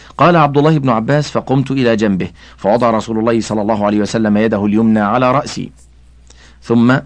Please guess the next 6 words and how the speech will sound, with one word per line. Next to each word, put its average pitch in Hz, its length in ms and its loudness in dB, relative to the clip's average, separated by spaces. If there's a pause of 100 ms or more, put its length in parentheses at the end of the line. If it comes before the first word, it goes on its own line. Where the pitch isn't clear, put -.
(580)
أخذ 120 420 0
بأذني 113 720 -2 (180)
اليمنى 139 640 0
ففتلها، 113 720 -2 (360)
فصلى 120 480 -2
ركعتين، 143 640 -2